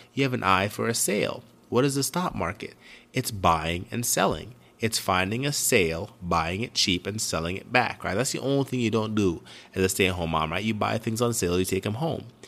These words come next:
In the stock market, you buy it on sale, and you sell it back to somebody else at a higher price. That's it. We can all do it, right? The only difference is the yellow sticker that you would see in Walmart, your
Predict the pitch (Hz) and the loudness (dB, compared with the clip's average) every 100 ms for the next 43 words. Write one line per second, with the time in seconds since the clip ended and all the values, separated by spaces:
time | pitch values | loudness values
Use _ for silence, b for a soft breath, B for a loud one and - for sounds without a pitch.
0 | B B _ 107 104 - 170 135 120 113 | B B _ -2 -2 2 2 4 2 2
1 | 120 - 98 85 87 90 117 147 147 87 | -2 -2 0 2 2 2 0 0 0 2
2 | 87 90 - 101 95 95 107 98 90 92 | 2 0 -2 -2 -2 0 -2 -2 -4 -6
3 | 98 - 98 95 87 - 104 95 90 113 | -4 -2 -2 -2 -2 -2 -4 -4 -4 -4
4 | - 233 - - - B B B B B | -2 -2 -2 -8 -16 B B B B B
5 | - 117 123 - - 170 147 - - _ | -4 -2 -4 -8 -2 0 0 -2 -20 _
6 | - 120 139 131 117 101 196 185 - - | -2 0 0 0 2 4 6 6 2 -10
7 | - - 98 120 190 B B - 147 220 | -20 0 4 4 2 B B 0 2 4
8 | 143 170 - 123 - 101 101 107 B B | 2 2 0 0 2 2 2 -4 B B
9 | B - 107 127 156 135 - 131 - 143 | B 0 4 4 4 2 0 -2 2 4
10 | 117 - 117 - 117 104 92 107 135 156 | 4 2 0 2 2 2 0 0 0 0
11 | 208 - - 110 113 | 0 -6 -6 2 4